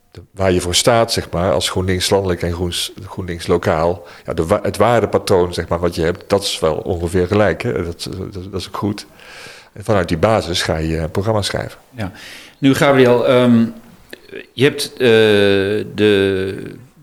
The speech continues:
Speaker 2: de wethouders, hè, de, de gemeenteraad wordt voor vier jaar gekozen. Eh, maar de projecten hebben vaak een langere duur. Hoe kijk jij daarnaar als, als, als, eh, stouter,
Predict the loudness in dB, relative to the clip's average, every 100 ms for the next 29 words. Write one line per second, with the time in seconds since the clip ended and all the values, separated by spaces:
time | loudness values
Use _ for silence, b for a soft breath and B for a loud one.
0 | _ -18 -2 2 4 4 2 0 -4 -2
1 | -2 -2 -4 -4 -2 0 2 2 0 0
2 | -4 -8 -4 0 2 2 0 -6 0 2
3 | 2 0 -8 -12 B B B B B B
4 | -6 0 2 2 0 -2 -4 0 2 4
5 | 2 0 -2 -2 2 2 4 4 2 0
6 | 0 0 -2 -2 0 0 -2 -2 0 2
7 | 2 0 2 4 4 2 0 -2 -2 2
8 | 2 4 2 2 0 0 0 -2 -4 -2
9 | 0 -2 -6 -4 -2 -2 -4 -6 -8 -6
10 | 0 2 2 0 -4